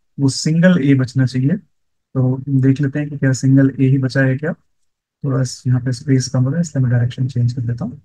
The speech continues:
Let's say मेरे पास ए आया, सिंगल ए ही आना चाहिए, मैं इसको ए छोड़ के अब राइट की तरफ मूव करता हूँ। सिंगल ए के ठीक बाद वाई आ जाना चाहिए, तो अगर सिंगल ए के ठीक बाद वाई आता है,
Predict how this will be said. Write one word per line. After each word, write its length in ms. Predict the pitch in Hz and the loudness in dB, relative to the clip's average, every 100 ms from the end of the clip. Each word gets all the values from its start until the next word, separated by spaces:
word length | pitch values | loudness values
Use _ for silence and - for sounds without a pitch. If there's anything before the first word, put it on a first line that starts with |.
| _ _ _ _ _ _ _ _ _ _ - | _ _ _ _ _ _ _ _ _ _ -4
Let's 240 | 131 120 160 | -4 -2 -4
say 180 | 247 - _ 139 | -6 -8 _ -4
मेरे 180 | 131 | -4
पास 440 | 123 143 185 - - _ _ _ _ _ _ _ | 0 0 0 -4 -14 _ _ _ _ _ _ _
ए 140 | 135 143 | 2 4
आया, 340 | 143 156 269 - _ | 2 0 -2 -6 _
सिंगल 360 | - 147 160 160 | -4 0 2 2
ए 20 | |
ही 140 | 156 | 2
आना 160 | 156 156 | 0 -2
चाहिए, 360 | 143 151 233 269 - | -4 -4 -4 -6 -4
मैं 140 | 139 | 0
इसको 340 | 131 - 139 139 | 0 -2 -4 0
ए 140 | 139 135 | 2 2
छोड़ 220 | - 123 | 2 -2
के 120 | 120 175 - _ _ 139 | -2 -4 -6 _ _ -6
अब 100 | 127 | -2
राइट 260 | 131 127 | 0 0
की 100 | - | -2
तरफ 280 | 139 139 143 | -4 -4 0
मूव 140 | 143 | 0
करता 300 | 135 135 123 | 0 -2 -2
हूँ। 140 | 165 240 _ _ _ _ | -4 -4 _ _ _ _
सिंगल 400 | - 165 180 185 | -4 2 4 6
ए 80 | 175 | 4
के 80 | |
ठीक 280 | 175 175 143 | 2 2 4
बाद 220 | 135 135 - | 4 2 0
वाई 340 | 123 131 135 135 | -2 2 2 2
आ 100 | 131 | 0
जाना 220 | 127 131 | 2 0
चाहिए, 280 | 123 127 139 196 - _ _ _ _ - | 0 -2 -4 -6 -12 _ _ _ _ -2
तो 280 | 127 131 135 _ _ _ _ _ 135 | -2 -2 -6 _ _ _ _ _ -4
अगर 180 | 135 | -2
सिंगल 360 | 139 139 139 143 | 0 2 4 4
ए 60 | 135 | 2
के 120 | 139 | -2
ठीक 240 | - 135 | -4 0
बाद 220 | 135 131 - - | 0 0 -2 -6
वाई 280 | 120 131 143 | -2 2 2
आता 260 | 135 123 127 | 2 0 -2
है, 160 | 151 | -2